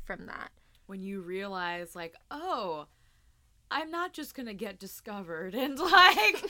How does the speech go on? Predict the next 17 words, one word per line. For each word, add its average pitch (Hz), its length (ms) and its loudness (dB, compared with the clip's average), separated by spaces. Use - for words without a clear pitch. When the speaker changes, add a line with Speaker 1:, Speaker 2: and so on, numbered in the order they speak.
Speaker 2:
<laughs> 466 180 -2
start 311 320 0
walking 247 360 -4
on 220 120 -10
red 202 240 -8
carpets - 640 -12
Speaker 1:
No. 202 340 0
Speaker 2:
and 302 80 -2
get 247 100 -4
interviewed 254 320 -4
on 220 120 -6
late 226 160 -8
night 220 200 -6
shows." - 220 -4
Speaker 1:
Yeah. 226 380 2
Speaker 2:
<laughs> - 1300 -20
God, 247 440 -2